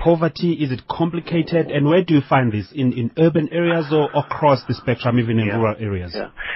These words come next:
Speaker 2: Oh, um, I can only give you broad questions and two broad
Speaker 1: Sure.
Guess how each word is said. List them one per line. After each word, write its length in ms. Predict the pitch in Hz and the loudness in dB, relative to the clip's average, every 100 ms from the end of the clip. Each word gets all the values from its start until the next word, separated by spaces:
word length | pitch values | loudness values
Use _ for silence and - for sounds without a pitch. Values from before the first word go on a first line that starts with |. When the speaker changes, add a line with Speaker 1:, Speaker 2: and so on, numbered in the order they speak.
| - - - - - | -10 -10 -14 -18 -6
Speaker 2:
Oh, 640 | 127 127 120 117 117 113 | 0 4 6 6 8 8
um, 720 | 110 117 117 110 110 110 107 - - | 6 4 4 4 4 4 0 -2 4
I 100 | 131 | 4
can 220 | 147 139 | 6 6
only 200 | 156 151 | 6 4
give 220 | 127 135 | 2 2
you 140 | 123 113 | 2 0
broad 460 | 101 113 110 - | 4 6 6 2
questions 580 | - 110 - - 95 98 - | 2 2 0 -6 -8 -8 -8
and 220 | 101 98 98 - - | -8 -8 -12 -14 -8
two 140 | 104 87 | -8 0
broad 320 | 110 107 95 | 4 4 4
Speaker 1:
Sure. 120 | 82 | 2